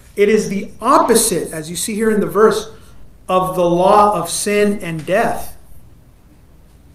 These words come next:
So let's go to John six sixty-three.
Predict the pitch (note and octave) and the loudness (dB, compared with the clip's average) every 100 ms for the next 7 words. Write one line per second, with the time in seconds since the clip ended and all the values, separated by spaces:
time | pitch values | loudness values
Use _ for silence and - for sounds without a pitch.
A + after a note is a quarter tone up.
0 | - - _ - - - F#3 F#3 A3+ F#3+ | -20 -20 _ -20 -14 -6 -4 0 2 2
1 | D3+ G3+ A3 G#3 - - - A#3+ A#3 A#3 | 2 0 2 2 -2 -4 -2 2 2 0
2 | - - - - - B3 A#3 - A3 - | -6 -10 -20 -16 -8 -6 -4 -4 -4 -2
3 | A3+ A#3 - | 2 4 2